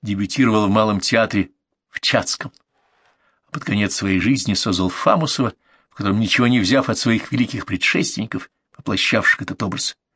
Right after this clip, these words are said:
был также и велик, писали критики. Здесь же жил архитектор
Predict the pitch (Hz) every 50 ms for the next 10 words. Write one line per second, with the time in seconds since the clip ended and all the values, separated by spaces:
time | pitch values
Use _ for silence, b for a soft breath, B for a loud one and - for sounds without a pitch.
0 | _ - - 71 - 98 92 95 98 98 95 92 98 98 95 92 90 - - -
1 | - _ _ _ _ - _ _ _ _ _ _ _ _ _ _ _ - - -
2 | - - 92 87 90 - - 101 101 - - - - - _ _ _ _ _ _
3 | _ _ _ _ _ _ _ _ _ _ _ _ _ _ _ _ _ _ _ _
4 | _ _ _ _ _ _ _ _ B B B B B B B B - 98 107 156
5 | 214 233 233 196 170 185 180 156 139 160 208 214 202 - - 147 139 139 - -
6 | 139 139 - - 220 220 220 - 196 175 135 -